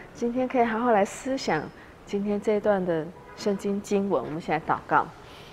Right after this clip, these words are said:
亲爱的主上帝，感谢你赏赐恩典，主让我们能够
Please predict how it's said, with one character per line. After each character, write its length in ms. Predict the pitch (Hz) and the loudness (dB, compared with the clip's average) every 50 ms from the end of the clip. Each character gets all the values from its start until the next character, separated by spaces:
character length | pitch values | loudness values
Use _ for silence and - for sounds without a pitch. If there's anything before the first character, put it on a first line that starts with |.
| - - - - | -20 -20 -14 -4
亲 100 | - 196 | 0 0
爱 80 | 190 190 | 0 2
的 100 | 196 185 | 0 -2
主 160 | - - 151 | -4 -4 -2
上 240 | 151 - 202 190 190 | 2 4 4 4 4
帝， 160 | 190 196 185 | 4 4 4
感 240 | 180 - 151 143 131 | 4 2 -4 -6 -4
谢 200 | - - 196 175 | -2 0 0 2
你 180 | 170 156 135 | 0 -2 -6
赏 260 | 143 - - 147 143 156 | -6 -8 -8 -8 -10 -10
赐 200 | - - - 185 - | -10 -4 -2 -2 0
恩 300 | - - 185 175 185 196 - | 0 0 -2 -2 -2 0 2
典， 240 | - 175 165 139 139 160 - - - - - - - - - - - - - | 4 4 4 4 0 -4 -12 -16 -20 -20 -20 -20 -20 -20 -20 -20 -20 -16 -8
主 160 | - 180 165 | -4 -4 0
让 240 | 160 202 208 202 190 | 2 4 4 4 4
我 40 | 175 | 4
们 160 | 165 165 160 | 2 2 2
能 140 | 160 160 170 | 0 0 2
够 160 | 190 185 | 2 2